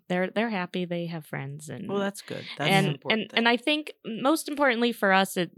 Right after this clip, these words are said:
Speaker 1: that the kids know that they're loved and they know that they're safe, and, and, and
Speaker 2: That's
Speaker 1: s-,
Speaker 2: very important.
Speaker 1: yeah.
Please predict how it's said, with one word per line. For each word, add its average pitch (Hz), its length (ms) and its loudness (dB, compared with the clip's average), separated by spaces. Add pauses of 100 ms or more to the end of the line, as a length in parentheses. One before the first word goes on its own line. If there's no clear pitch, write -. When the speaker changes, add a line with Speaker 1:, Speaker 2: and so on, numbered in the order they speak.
Speaker 1:
that 170 220 2
the 180 140 2
kids 220 300 4
know 185 240 6
that 175 160 4
they're 165 180 0
loved 151 420 2
and 147 140 0
they 151 100 -2
know 151 220 -4
that 151 180 -6
they're 143 120 -6
safe, - 600 -6 (100)
and, 147 580 -4 (400)
and, 147 640 -2 (300)
and 165 180 -4
Speaker 2:
That's 190 180 0
Speaker 1:
s-, - 40 -12
Speaker 2:
very 202 200 2
important. 190 500 -2
Speaker 1:
yeah. 165 280 -8